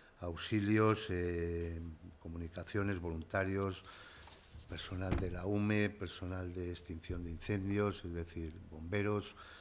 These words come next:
todo aquello que necesita un evento como este, ya probado ya en otras ocasiones y, evidentemente, pues, agradecer a muchísimas personas, ¿no? que vienen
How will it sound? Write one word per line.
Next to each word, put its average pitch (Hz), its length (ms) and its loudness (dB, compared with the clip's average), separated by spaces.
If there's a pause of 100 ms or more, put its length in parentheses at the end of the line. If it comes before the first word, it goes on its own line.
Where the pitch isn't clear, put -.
(260)
todo 110 180 8
aquello 104 460 6
que 95 480 2
necesita 95 760 -2
un 92 180 0
evento 90 360 -2
como 87 200 -2
este, 110 320 -2 (440)
ya 101 220 4
probado 95 400 4
ya 92 100 2
en 92 60 2
otras 92 240 0
ocasiones 95 420 -2
y, 95 40 -4
evidentemente, 85 760 -2 (560)
pues, - 300 -6
agradecer 87 640 -2
a 82 340 -2 (120)
muchísimas 82 520 -2
personas, - 440 -8
¿no? 87 160 -6 (120)
que 80 80 -12 (160)
vienen 85 400 -2